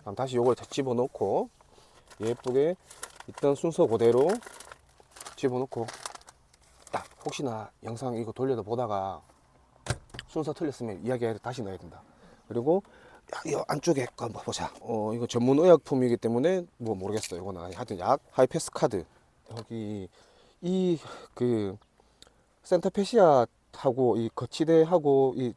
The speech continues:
그 핸들 있는 그 기어봉 있는 이 라인이, 아, 이 넥서스는, 어, 참 잘해놓은 것 같다. 이 볼펜 넣을 수 있는 이런 함도 있고, 커버도 들어가고.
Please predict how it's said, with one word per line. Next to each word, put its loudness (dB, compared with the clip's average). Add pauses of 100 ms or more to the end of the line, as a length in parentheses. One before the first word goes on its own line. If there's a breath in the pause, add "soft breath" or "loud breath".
(180)
그 -6
핸들 4
있는 -2
그 -2 (440 soft breath)
기어봉 2
있는 4
이 0
라인이, 0 (400 loud breath)
아, -4
이 -10
넥서스는, -6
어, -14 (460)
참 -6 (500)
잘해놓은 -6
것 -6
같다. -12
이 -14
볼펜 0
넣을 2
수 -10
있는 -8
이런 -4 (560 soft breath)
함도 -2
있고, -6 (2750)
커버도 -2
들어가고. -8